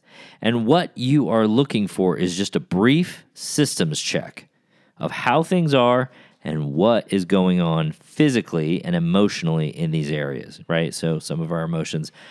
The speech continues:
reside in our chest, some of our <laughs> emotions reside in our shoulders. Um, some people get 'em in their tummies, in their stomachs, right? I say tummies like I'm talking to a bunch of four-year-olds, but I have a four-year-old, so I,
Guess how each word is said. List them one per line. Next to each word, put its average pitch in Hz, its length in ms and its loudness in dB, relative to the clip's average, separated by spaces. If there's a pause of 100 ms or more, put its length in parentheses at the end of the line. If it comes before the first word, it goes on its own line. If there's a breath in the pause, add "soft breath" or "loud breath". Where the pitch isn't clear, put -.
(240 loud breath)
reside 85 440 -2
in 76 120 -4
our 73 120 -4
chest, 110 500 0
some 78 180 -2
of 73 140 -4
our 78 180 -2
<laughs> 78 60 -6
emotions 80 600 -8
reside - 460 -14
in - 80 -18
our - 80 -16
shoulders. 87 640 -4 (540 loud breath)
Um, 73 360 -6
some 78 220 -8
people 82 260 -6
get 73 140 -6
'em 69 80 -10
in 69 80 -8
their 64 120 -12
tummies, 107 580 -2
in 73 80 -6
their 73 100 -6
stomachs, 107 440 -2
right? 95 220 0 (540 loud breath)
I 78 60 -10
say 85 160 -2
tummies 82 420 -6
like 85 240 -10
I'm 73 140 -8
talking 73 320 -8
to 69 40 -6
a 69 40 -10
bunch 76 180 -8
of 82 80 -16
four-year-olds, 78 540 -8
but - 180 -12
I 85 60 -8
have 85 180 -6
a 78 60 -6
four-year-old, 82 560 -2
so - 140 -8
I, - 60 -10